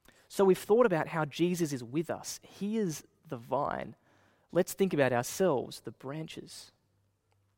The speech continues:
Because when we place our faith in Jesus, we are closely tied to him. We are, we are grafted in like a branch onto a vine.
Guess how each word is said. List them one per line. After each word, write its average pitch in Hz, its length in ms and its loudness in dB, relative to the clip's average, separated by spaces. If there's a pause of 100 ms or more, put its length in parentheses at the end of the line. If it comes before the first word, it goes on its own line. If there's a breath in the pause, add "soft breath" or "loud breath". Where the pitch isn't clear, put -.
(1160 soft breath)
Because 165 320 -2
when 180 160 0
we 226 120 -2
place 180 440 0
our 139 100 2
faith 151 400 -2
in 117 140 -8
Jesus, 123 420 -4
we 147 220 -4
are 143 80 0
closely 165 680 0 (120)
tied 151 400 -4
to 143 80 -10
him. 127 300 -10
We 135 160 -2
are, 143 120 4
we 165 140 2
are 156 60 4
grafted 147 760 0 (120)
in 143 300 -6 (280 soft breath)
like 135 220 -4
a 127 40 -4
branch 143 460 -2
onto 131 300 -6
a 120 40 -8
vine. - 420 -6